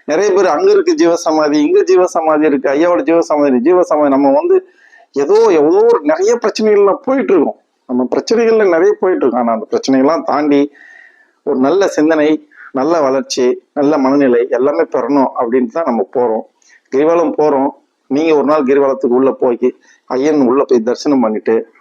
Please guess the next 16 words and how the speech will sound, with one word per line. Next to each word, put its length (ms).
அந்த 120
பின்னாடி 340
இருக்கிற 280
கோசாலையில 540
போய் 140
ஒரே 140
ஒரு 140
நெய் 180
தீபம் 320
ஏத்தி, 220
மனமுருக 380
பிரார்த்தனைங்க. 460
பிரச்சனைகள் 500
எல்லாம் 300
தீர்ந்து, 300
எல்லா 200